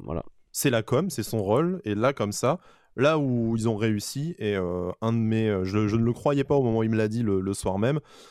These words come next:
Speaker 2: l'un de mes, euh, voilà, l'un de mes amis supporters de Nice m'a dit, « Mais tu, tu vas voir, en fait, c'est Pablo Longoria qui a, le seul qui a réussi sa communication, et pendant quinze jours, on va porter ça, euh, on va porter ça contre nous. » Et ben encore, tu regardes, voilà, là, Pablo Longoria peut s'exprimer, peut te balancer des conneries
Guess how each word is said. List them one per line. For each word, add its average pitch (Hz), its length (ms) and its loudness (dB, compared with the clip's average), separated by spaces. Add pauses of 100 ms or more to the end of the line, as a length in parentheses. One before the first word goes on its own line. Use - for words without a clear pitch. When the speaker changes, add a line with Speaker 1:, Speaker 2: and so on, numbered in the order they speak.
(200)
Speaker 2:
l'un 117 100 0
de 120 60 0
mes, 113 160 2
euh, 101 180 2
voilà, 95 220 0
l'un 101 100 -2
de 113 60 -2
mes 110 140 0
amis 113 140 0
supporters 101 300 0
de 101 60 2
Nice 123 240 -4
m'a 104 100 2
dit, « 113 160 -2
Mais 98 140 -2
tu, - 240 -10
tu - 120 -10
vas 104 120 2
voir, 139 140 2
en 101 60 -2
fait, 135 140 -2
c'est - 120 -8
Pablo 107 280 0
Longoria 110 380 0
qui - 100 -4
a, 95 60 -2 (200)
le 104 140 0
seul 151 240 0
qui - 100 -2
a 110 40 2
réussi 104 220 -2
sa 113 120 -2
communication, 104 760 -2 (380)
et 98 80 -2
pendant 113 220 2
quinze 127 260 0
jours, 156 200 2
on 143 60 2
va 110 120 2
porter 123 400 -2
ça, 120 300 0
euh, 101 120 2
on 101 100 -2
va 101 100 2
porter 101 200 -4
ça 113 160 -2
contre 107 380 -2
nous. » 131 180 0 (580)
Et 107 40 -4
ben 101 60 2
encore, 104 260 -2
tu - 140 -8
regardes, 101 360 0
voilà, 98 220 0
là, 107 140 0
Pablo 107 220 -2
Longoria 101 320 0
peut - 180 -2
s'exprimer, 135 480 -2
peut 170 160 -2
te - 100 -4
balancer 120 460 0
des 110 120 -2
conneries 110 380 0